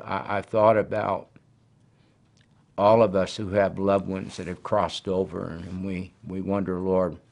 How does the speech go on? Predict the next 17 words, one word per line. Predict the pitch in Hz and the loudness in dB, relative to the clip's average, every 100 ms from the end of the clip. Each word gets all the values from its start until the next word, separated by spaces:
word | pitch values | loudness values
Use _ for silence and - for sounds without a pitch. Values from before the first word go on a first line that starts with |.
| _ | _
why | 110 104 | 0 0
would | 95 82 | 0 -4
they | - 80 | -10 -10
stay?" | - - 73 69 90 - _ _ _ _ _ _ _ _ _ _ _ _ - | -12 -8 -4 -4 -6 -14 _ _ _ _ _ _ _ _ _ _ _ _ -6
It's | 104 - | -6 -4
just | 113 - | -6 -4
normal. | 107 110 135 - 92 - _ _ _ - | -4 -2 -2 -6 -12 -18 _ _ _ -10
You | 95 | -8
stay | 95 - - 104 110 | -6 -6 -2 -2 0
with | 117 110 98 | -4 -6 -8
the | 117 | -8
one | 117 92 82 87 104 | -8 -8 -8 -8 -10
that | 104 98 - | -12 -12 -10
you | 107 | -10
love | 78 78 95 | -10 -10 -10
the | 101 | -10
most. | 110 127 - - - - | -8 -8 -10 -16 -20 -20